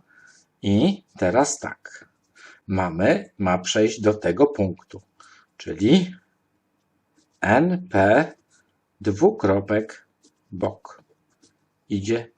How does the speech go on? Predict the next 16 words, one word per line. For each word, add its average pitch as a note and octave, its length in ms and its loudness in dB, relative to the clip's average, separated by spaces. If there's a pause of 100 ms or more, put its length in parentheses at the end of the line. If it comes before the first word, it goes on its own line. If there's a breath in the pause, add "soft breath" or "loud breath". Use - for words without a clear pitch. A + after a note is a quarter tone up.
(140)
odległość E2+ 580 -8
taką. - 280 -20 (1080 loud breath)
Przekręca B2+ 840 0
się F#2 400 0 (280)
w E2+ 320 -16
lewo, G#2+ 840 4 (140)
czyli F2+ 500 -8
L A2 480 4
W F2 360 -6 (880 soft breath)
o G2 160 -2
czterdzieści F#2+ 1080 -4
pięć D3+ 420 2
stopni F#2+ 1000 -2 (1600)
i C#4 220 6
rysuje D#3 540 6
nam, A2+ 460 0